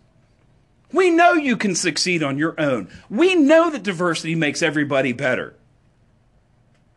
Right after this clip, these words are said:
We know you don't need affirmative action. That's insulting you. You're just as good as I am. You're just as capable. And by damn, you have the same opportunity.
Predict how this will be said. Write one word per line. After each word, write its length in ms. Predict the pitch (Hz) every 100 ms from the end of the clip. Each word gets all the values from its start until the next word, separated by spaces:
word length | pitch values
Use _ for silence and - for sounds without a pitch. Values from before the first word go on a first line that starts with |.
| _ _ _ _ -
We 160 | 349
know 280 | 339 320 370
you 200 | 330 285
don't 240 | 196 190
need 140 | 156 165
affirmative 480 | 135 170 147 131 123
action. 280 | 127 147
That's 180 | 226 -
insulting 760 | 349 - - 269 233 233 139 127
you. 320 | 123 117 80 _ _ _ _ _ _ _ _ _ _ _ _
You're 160 | - 359
just 280 | 233 320 269
as 100 | 175
good 180 | 262
as 140 | 247 208
I 200 | 208 185
am. 200 | 123 110 -
You're 180 | 269
just 220 | 302 339 302
as 140 | 247
capable. 560 | - 226 196 123 82 - _ _ _ _ _ _ _ _ _ _ _
And 140 | 247
by 200 | 247 285
damn, 260 | 302 277 262
you 100 | 220
have 180 | 240 240
the 60 |
same 320 | 185 220 214 196
opportunity. 680 | 165 131 156 131 85 80